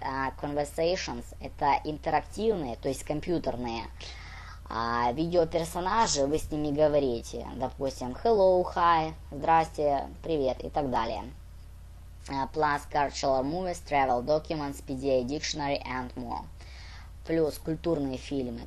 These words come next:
конечно, с Голливуда, для путешественников, а, словарь в формате P D A и намного больше.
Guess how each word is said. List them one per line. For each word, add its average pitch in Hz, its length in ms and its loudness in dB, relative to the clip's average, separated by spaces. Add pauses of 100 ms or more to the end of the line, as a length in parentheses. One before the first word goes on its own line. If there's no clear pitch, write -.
конечно, 143 420 -2
с 117 60 -8
Голливуда, 165 800 2 (340)
для 143 220 0
путешественников, 160 1080 -2 (540)
а, 123 300 2
словарь 147 480 4
в - 40 -10
формате 131 540 0
P 135 140 -6
D 139 260 2
A 180 160 0
и 147 160 -6
намного 143 440 0
больше. 120 520 -6